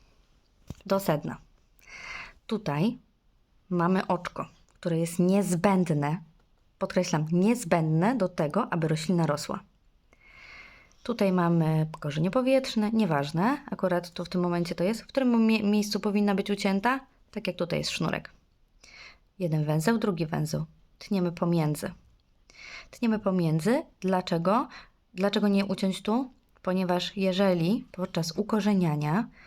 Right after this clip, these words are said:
rozpocznie się proces zgnicia, to będziemy mogli jeszcze dany przypadek ratować. Bo będziemy mogli ciąć tu, tu, tu, tu, tu,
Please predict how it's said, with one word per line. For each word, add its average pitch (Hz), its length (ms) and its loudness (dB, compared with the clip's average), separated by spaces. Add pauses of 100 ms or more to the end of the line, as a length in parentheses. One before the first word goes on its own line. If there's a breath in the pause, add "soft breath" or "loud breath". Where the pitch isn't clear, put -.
(220 loud breath)
rozpocznie 196 480 -2
się 175 360 -2
proces 165 320 -2
zgnicia, 165 760 0 (420)
to 190 100 0
będziemy 196 420 2
mogli 165 520 2 (300 loud breath)
jeszcze 208 680 0 (300 loud breath)
dany 196 240 0
przypadek 170 580 0
ratować. 165 640 -4 (520 loud breath)
Bo 247 80 -2
będziemy 202 320 2
mogli 156 300 0
ciąć 262 400 -2
tu, 208 120 -6
tu, 185 180 -6
tu, 165 160 -8
tu, 165 160 -10
tu, 262 300 -4